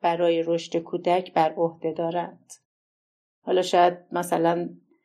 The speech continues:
ضروریات زندگی ترجمهٔ بهتری باشه برای ما، ولی به هر حال اینه که اون حد اقل‌ها همیشه باید برای رشد کودک فراهم بشه. یعنی اول از همه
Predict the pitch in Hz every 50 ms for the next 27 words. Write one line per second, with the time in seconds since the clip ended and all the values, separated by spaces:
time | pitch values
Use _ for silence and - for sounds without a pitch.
0 | _ _ _ _ _ _ _ - - 190 190 190 190 180 190 190 185 185 190 180
1 | 175 180 180 - 180 170 180 180 175 165 170 165 175 170 165 - 185 196 190 190
2 | 190 185 - - - _ _ _ _ _ _ _ - - 180 170 165 165 - 175
3 | 170 175 185 185 180 180 175 165 165 165 165 190 185 180 180 180 175 170 165 160
4 | - - 165 160 160 160 160 160 160 165 165 165 165 160 165 165 165 - - _
5 | _ _ _ _ _ - 196 202 208 208 202 190 190 196 214 208 208 - 208 214
6 | 220 226 - - 220 208 - 220 214 - - 185 175 175 - - 180 185 185 180
7 | 175 - 180 180 180 180 175 185 202 202 196 208 185 175 175 170 - 196 190 -
8 | 185 180 180 180 180 - 170 165 165 170 165 160 165 165 165 165 - 170 165 -
9 | - 170 175 180 180 180 180 175 180 - - - 180 165 165 160 160 160 - 262
10 | 269 165 156 156 160 - - 160 160 156 156 165 175 180 175 180 165 165 165 170
11 | 165 165 165 165 165 - - 160 156 156 160 170 180 185 190